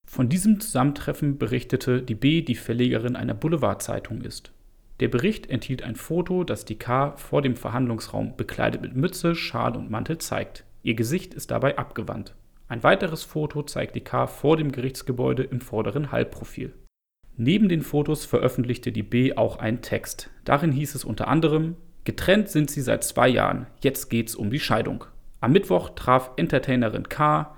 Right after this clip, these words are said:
ihren zweiten Ehemann, den Musiker und Produzenten E, vor Gericht. Anlass: ein Termin im Scheidungsverfahren K versus E, Aktenzeichen dreihundertsiebenundzwanzig F,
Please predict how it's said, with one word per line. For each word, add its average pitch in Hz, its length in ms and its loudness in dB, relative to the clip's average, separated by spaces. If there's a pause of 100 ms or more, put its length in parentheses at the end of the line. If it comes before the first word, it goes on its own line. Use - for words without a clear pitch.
(120)
ihren 113 220 -2
zweiten 131 400 -2
Ehemann, 143 420 4
den 113 180 0
Musiker 151 400 0
und - 140 -2
Produzenten 127 640 0 (100)
E, 117 280 0
vor - 200 -4
Gericht. - 480 -4 (140)
Anlass: 160 480 4 (140)
ein 110 160 -2
Termin 135 380 4
im 143 120 0
Scheidungsverfahren 110 920 0
K 135 400 0
versus 123 420 -2
E, 110 260 -2
Aktenzeichen 143 640 0
dreihundertsiebenundzwanzig 117 1120 -2
F, 160 220 2